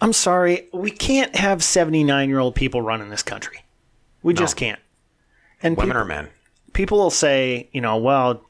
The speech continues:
Speaker 1: Trump's seventy or whatever." Yeah, he's not that far off. I don't think we should have people who are past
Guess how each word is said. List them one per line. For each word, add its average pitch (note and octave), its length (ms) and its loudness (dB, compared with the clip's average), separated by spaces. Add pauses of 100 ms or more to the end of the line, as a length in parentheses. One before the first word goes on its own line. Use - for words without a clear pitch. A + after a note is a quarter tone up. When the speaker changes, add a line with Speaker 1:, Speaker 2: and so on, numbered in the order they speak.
(120)
Speaker 1:
Trump's D#3 280 -4
seventy C#3 440 0
or A2+ 100 0
whatever." A#2 360 -2
Yeah, A3 340 0
he's F3 220 0
not A3 160 0
that A3 140 0
far A3+ 280 0
off. A#3+ 400 -2
I C#3+ 160 -2
don't A3 220 -6
think G#3+ 200 -8
we A3 80 -4
should F3+ 200 0
have F#3+ 400 -2
people F#3 640 0
who E3+ 80 4
are D#3 140 4
past F#3 560 0